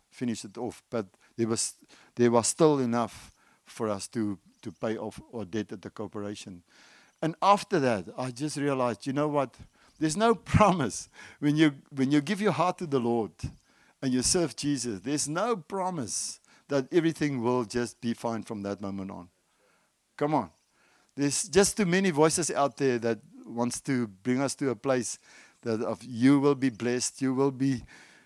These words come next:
uh, you will have enough financial freedom, you will have this, you will have that," and not enough word that will help us to face the troubles that we will have maybe in our way in, in life.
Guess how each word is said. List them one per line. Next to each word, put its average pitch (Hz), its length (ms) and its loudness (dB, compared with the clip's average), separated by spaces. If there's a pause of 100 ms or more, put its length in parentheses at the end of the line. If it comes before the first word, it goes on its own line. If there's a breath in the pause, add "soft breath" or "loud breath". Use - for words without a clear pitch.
(160 loud breath)
uh, 101 300 -8 (500)
you 127 160 -6
will 131 220 -2
have 113 240 2
enough 120 260 -2
financial 113 540 -4
freedom, 117 520 -4
you 117 160 -2
will 117 160 -2
have 107 220 -4
this, 123 300 -2
you 107 200 -6
will 117 140 -4
have 120 200 -4
that," 113 240 -4 (540 soft breath)
and 127 220 0
not 170 180 4
enough 151 380 4
word 127 300 2 (340)
that 117 160 -4
will 107 100 -2
help 120 280 2
us 107 160 -6
to 113 120 -12
face - 320 -6
the 104 120 -12
troubles 107 480 -2
that 92 180 -12
we 101 140 -4
will 101 140 -4
have 101 300 -6
maybe 104 360 -6
in 104 80 -8
our 101 120 -6
way 92 280 -8 (420 soft breath)
in, 95 380 -12
in 98 160 -10
life. 95 360 -8